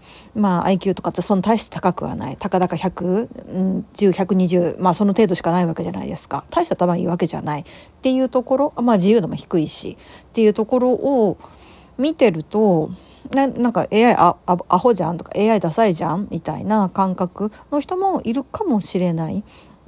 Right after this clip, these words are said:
けども、まあ、これからメモリとかどんどん増えてって、ね、自由度が上がるってなってったら、うーん、まあ、普通に予想される未来としては、エーアイの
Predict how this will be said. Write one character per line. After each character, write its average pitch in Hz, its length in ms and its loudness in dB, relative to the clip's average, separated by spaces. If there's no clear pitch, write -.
け 302 160 2
ど 180 180 0
も、 196 380 0
ま 370 100 -4
あ、 349 60 -4
こ 294 100 2
れ 254 80 4
か 262 100 2
ら 254 60 2
メ 240 160 4
モ 240 120 4
リ 233 120 0
と 254 100 -6
か 175 100 2
ど 180 140 -2
ん 175 40 -4
ど - 80 -4
ん - 40 -6
増 175 140 -2
え 160 60 0
て 180 120 -10
っ - 40 -10
て、 - 340 -12
ね、 208 100 0
自 185 160 0
由 240 100 4
度 185 120 2
が - 160 2
上 175 60 4
が 175 120 4
る 175 100 2
っ - 40 0
て - 220 -6
な 190 120 2
っ 185 60 -2
て 165 140 -2
っ - 40 -4
た 165 240 -2
ら、 185 100 4
う 175 280 2
ー 240 80 -4
ん、 208 1800 2
ま 415 140 4
あ、 349 40 -2
普 302 100 0
通 - 160 0
に 339 60 4
予 339 100 2
想 320 200 4
さ 311 80 0
れ 320 140 4
る 294 220 2
未 294 180 0
来 170 180 4
と 165 120 -4
し 160 100 -4
て 147 140 -2
は、 165 340 2
エ 311 220 4
ー 359 60 4
ア 349 60 4
イ 240 40 4
の 170 200 0